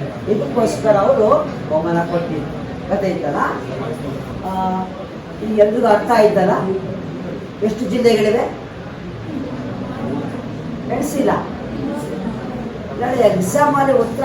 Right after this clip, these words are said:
ಏನ್ ಬರೀತೀರ ನೀವು? ಹಾ? ಟೋಟಲ್ ಎಷ್ಟು ಗೊತ್ತಿಲ್ಲ? ಮೂವತ್ತ ಒಂದು.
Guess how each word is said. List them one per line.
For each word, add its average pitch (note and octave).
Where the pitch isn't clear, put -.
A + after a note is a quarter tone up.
ಏನ್ B3+
ಬರೀತೀರ G#3+
ನೀವು? F3+
ಹಾ? C4+
ಟೋಟಲ್ B3+
ಎಷ್ಟು -
ಗೊತ್ತಿಲ್ಲ? G#3+
ಮೂವತ್ತ A#3
ಒಂದು. F3+